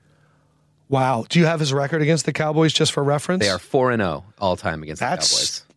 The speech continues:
Speaker 1: And you know what? For two decades?
Speaker 2: Two de-, well, right. You play them every four or five years.
Speaker 1: He probably had, like, some beatable Dallas Cowboys teams early and some tough ones late.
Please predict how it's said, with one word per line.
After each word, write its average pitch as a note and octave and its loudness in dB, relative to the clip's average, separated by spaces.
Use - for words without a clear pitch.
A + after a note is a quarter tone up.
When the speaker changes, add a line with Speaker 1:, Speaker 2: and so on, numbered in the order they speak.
Speaker 1:
And C#3+ 0
you C#3 2
know D3 4
what? D#3+ 2
For C3+ -2
two E3 0
decades? E3+ 0
Speaker 2:
Two D#3+ 4
de-, D#3+ 0
well, C#3+ 2
right. C#3+ -2
You F#2+ -2
play G#2+ 0
them G#2 0
every G2+ -2
four G#2+ 0
or G#2 -2
five A2+ -2
years. - -6
Speaker 1:
He D3 0
probably E3+ 0
had, D#3+ 0
like, D#3+ 0
some D3 -2
beatable F3 2
Dallas E3+ 2
Cowboys F3 2
teams E3 0
early G3+ 2
and D#3 0
some D#3 -4
tough - -4
ones F3+ 2
late. G3+ -2